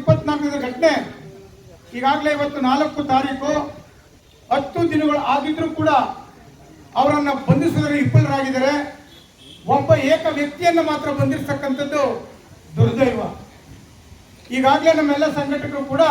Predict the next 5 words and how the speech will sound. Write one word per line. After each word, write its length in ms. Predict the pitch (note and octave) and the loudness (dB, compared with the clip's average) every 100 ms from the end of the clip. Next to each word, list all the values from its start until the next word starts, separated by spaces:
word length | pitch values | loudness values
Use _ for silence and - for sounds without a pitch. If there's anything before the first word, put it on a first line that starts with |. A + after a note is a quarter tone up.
| C4+ - - - - - - - - - - - C4 | 2 -4 -14 -20 -20 -20 -20 -20 -20 -20 -20 -2 0
ಆ 20 | B3+ | 0
ಸಾವನ್ನ 420 | C4+ D#4+ D#4+ D#4 D4 C4+ - - - - - - - - | 0 0 0 -2 -2 -2 -4 -12 -20 -20 -20 -20 -20 -6
ಕಣ್ಣಾರ 380 | C#4 C#4+ D#4 D#4 - | -4 0 0 0 -2
ಕಂಡು 280 | C#4 D4+ C4 - - - - - - - - - B3 | -2 0 -2 -2 -8 -20 -20 -20 -20 -20 -16 -2 2
ಯಾವ 240 | D#4 E4 | 4 2